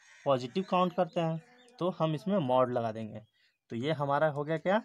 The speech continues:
मोस्ट इंपॉर्टेंट फॉर्मूला, क्लॉक का मोस्ट इंपॉर्टेंट फॉर्मूला हो गया, इसे आप नोट डाउन कर सकते हैं।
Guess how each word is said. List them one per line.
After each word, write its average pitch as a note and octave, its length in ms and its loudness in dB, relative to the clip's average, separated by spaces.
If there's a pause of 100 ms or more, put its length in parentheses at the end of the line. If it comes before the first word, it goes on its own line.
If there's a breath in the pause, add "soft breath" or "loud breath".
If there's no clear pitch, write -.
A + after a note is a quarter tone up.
(1400 soft breath)
मोस्ट D3 440 -2
इंपॉर्टेंट C#3 560 -4
फॉर्मूला, A#2+ 380 -4 (140)
क्लॉक C3+ 280 0
का G3+ 140 2 (560)
मोस्ट C#3 540 -8
इंपॉर्टेंट B2+ 500 -10 (680 soft breath)
फॉर्मूला B2 320 -6
हो G#2+ 100 -10
गया, G#2 220 -12 (600)
इसे C#3 220 -10
आप G3 220 -2
नोट C3 160 -6
डाउन B2+ 200 -4
कर A#2+ 100 -8
सकते - 280 -16
हैं। A2 180 -16